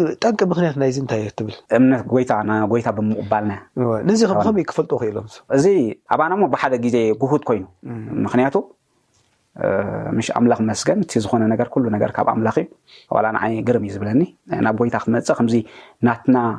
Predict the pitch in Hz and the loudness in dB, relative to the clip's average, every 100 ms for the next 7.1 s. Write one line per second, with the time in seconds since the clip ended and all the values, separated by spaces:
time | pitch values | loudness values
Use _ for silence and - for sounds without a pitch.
0 | 113 - 113 113 107 120 110 110 110 104 | -8 -4 -2 -2 0 0 0 0 0 0
1 | 107 - 107 107 110 107 - 110 - - | 0 0 0 -2 -2 -2 0 -2 0 -2
2 | - _ - 120 - 117 113 113 135 220 | -4 _ -4 -4 0 0 2 2 2 -2
3 | _ _ 110 120 123 127 110 113 113 110 | _ _ 2 4 4 2 2 2 2 2
4 | 107 127 - 180 214 - - - 117 107 | 0 -2 -2 -4 -4 -10 -20 -6 -2 -2
5 | 98 - 107 110 - 123 - - - - | -4 -4 0 0 0 -2 -4 -12 -10 -4
6 | 117 113 117 104 - 107 - 110 107 113 | 0 2 0 0 -2 -2 0 0 2 2
7 | 139 | 0